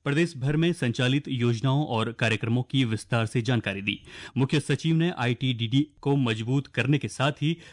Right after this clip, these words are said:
सिस्टम अपग्रेड करते समय अगले पाँच से सात सालों की आवश्यकता के अनुरूप व्यवस्थाएं सुनिश्चित करने के निर्देश दिए। उन्होंने आईटीडीए को हाइब्रिड मॉडल अपनाने के साथ ही लगातार अपनी क्षमता को बढ़ाने पर जोर दिया।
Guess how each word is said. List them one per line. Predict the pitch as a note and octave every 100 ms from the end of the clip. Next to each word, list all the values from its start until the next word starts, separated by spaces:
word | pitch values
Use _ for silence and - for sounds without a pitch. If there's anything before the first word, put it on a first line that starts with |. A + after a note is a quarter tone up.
| -
सिस्टम | - D#3 - G3 -
अपग्रेड | A#2 G#2+ B2 -
करते | - G#2+ D3+
समय | - C#3 D3+ B2+
अगले | A2+ A#2+ - -
पाँच | C#3 -
से | E3+
सात | - - E3+ -
सालों | - B2 C#3
की | - A2 - - -
आवश्यकता | B2 C#3 - E3+ -
के | D3
अनुरूप | G#2 G2+ G#2 C#3 - - A2+
व्यवस्थाएं | C3 D3+ - E3 E3+
सुनिश्चित | - A#2 A2 B2 -
करने | G#2 G#2
के | B2+
निर्देश | B2+ A#2 G#2 -
दिए। | G#2+ - - - -
उन्होंने | D#3 D#3+ F3+ B2
आईटीडीए | B2 D3 C#3 B2+ C#3
को | C3+ D3+
हाइब्रिड | B2 A2 G#2 B2+ C3
मॉडल | G#2+ G#2 B2 A#2+
अपनाने | A#2+ G#2+ A2
के | A2
साथ | - E3 D#3+
ही | G#2 - - -
लगातार | A#2+ C3 C#3+ E3+ F3
अपनी | C#3 C#3
क्षमता | C3+ - E3 D#3 E3+
को | F3+
बढ़ाने | C3 G#2+ A2 G#2+
पर | C3+
जोर | A#2+ A2
दिया। | F#2+ G#2